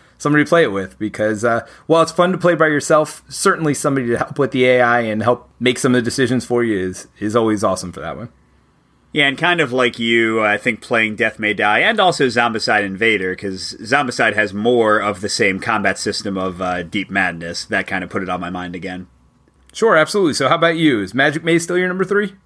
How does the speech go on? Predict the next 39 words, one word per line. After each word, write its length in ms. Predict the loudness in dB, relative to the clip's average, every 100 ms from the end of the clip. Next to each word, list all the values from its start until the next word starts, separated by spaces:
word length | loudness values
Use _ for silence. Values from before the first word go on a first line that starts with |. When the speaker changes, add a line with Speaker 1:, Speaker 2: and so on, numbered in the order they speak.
| _ _ _ -2
Speaker 2:
It 160 | 2
is 140 | 2 0
not. 600 | 0 2 0 -4 -16 -12
Uh, 220 | -2 0
my 140 | 2 2
number 160 | 0
three 240 | 0 2 2
is 100 | 2
one 180 | -2 0
that 120 | -2
was, 300 | 2 2 2
I 80 | -4
think, 440 | -4 -4 -4 -4
my 200 | -4 -2
seven 580 | -2 -6 -2 -2 0 -2
or 140 | -4 -4
eight, 400 | -4 -6 -10 -10
uh, 260 | -2 -2 0
last 400 | -2 -2 -4 -6
year, 240 | -2 -2
but 260 | -2 -2 0
it 100 | -2
was 200 | -2 -2
much 220 | -2 0
higher 240 | 0 0
for 120 | -2 -4
you. 400 | -2 0 0 -2
The 200 | -2 0
Mind 600 | 2 4 4 2 0 0
has 200 | -2 -2
cracked 380 | -2 -2 -2 -2
my 160 | -4
top 320 | -2 -2 -2
three, 500 | -8 -6 -6 -6 -8
uh, 80 | -10
as 460 | -10 -10 -8 -8 -10
of 100 | -10
last 340 | -10 -10 -12
year. 340 | -12 -10 -12